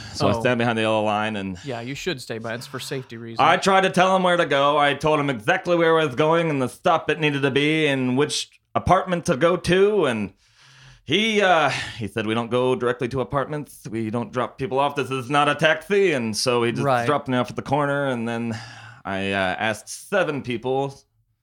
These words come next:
Speaker 1: how to get here.
Speaker 2: Oh, Francis,
Speaker 1: You know, I
Speaker 2: you
Speaker 1: wish I, it's just that I'm just not good with directions. I know I've been here
Speaker 2: You have
Speaker 1: several
Speaker 2: my phone
Speaker 1: times.
Speaker 2: number. You could have called.
Speaker 1: Hmm. My thumbs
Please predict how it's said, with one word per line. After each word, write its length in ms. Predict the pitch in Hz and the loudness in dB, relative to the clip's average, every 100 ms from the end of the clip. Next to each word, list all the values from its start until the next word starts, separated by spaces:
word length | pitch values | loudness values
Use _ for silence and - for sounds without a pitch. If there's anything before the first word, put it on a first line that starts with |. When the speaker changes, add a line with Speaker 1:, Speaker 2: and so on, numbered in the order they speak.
| _ _ _ - | _ _ _ -6
Speaker 1:
how 100 | 104 | -4
to 100 | 98 | -2
get 200 | 104 104 | -6 -6
here. 360 | 120 123 127 - _ - - | -6 -6 -8 -14 _ -20 -16
Speaker 2:
Oh, 220 | 180 156 117 | -12 -12 -12
Francis, 240 | - 226 135 | -6 -4 2
Speaker 1:
You 60 | |
know, 60 | 151 | 4
I 100 | 160 | 4
Speaker 2:
you 80 | 165 | 4
Speaker 1:
wish 160 | 196 | 2
I, 300 | 185 147 147 | 0 -2 -2
it's 260 | 139 - - | -4 -6 -6
just 300 | 185 165 - | -2 -2 -2
that 200 | 143 123 | -4 0
I'm 160 | 131 113 | -2 -2
just 200 | 165 156 | -6 -4
not 240 | 147 - | -4 -2
good 160 | 147 117 | -4 -4
with 120 | 98 | -6
directions. 400 | 117 110 113 101 | -4 -4 -6 -8
I 60 | |
know 220 | 101 110 107 | -4 -2 -2
I've 160 | 87 | -4
been 120 | 117 107 | -6 -4
here 140 | 104 - - | -6 -8 -10
Speaker 2:
You 120 | 180 202 | -2 0
have 100 | 233 | 2
Speaker 1:
several 140 | 247 | 4
Speaker 2:
my 100 | 175 | 2
phone 140 | 165 | 2
Speaker 1:
times. 180 | 240 285 | 2 4
Speaker 2:
number. 260 | 208 131 170 | 2 0 -2
You 180 | 180 139 | -2 -4
could 140 | 175 | -4
have 80 | 147 | -6
called. 500 | - 190 214 214 233 - _ _ _ _ - | -2 0 2 0 -2 -10 _ _ _ _ -20
Speaker 1:
Hmm. 100 | 80 71 _ _ | -20 -20 _ _
My 340 | 113 123 113 104 | -6 -2 -2 -2
thumbs 640 | - 117 98 95 92 - | -4 -4 -4 -6 -10 -14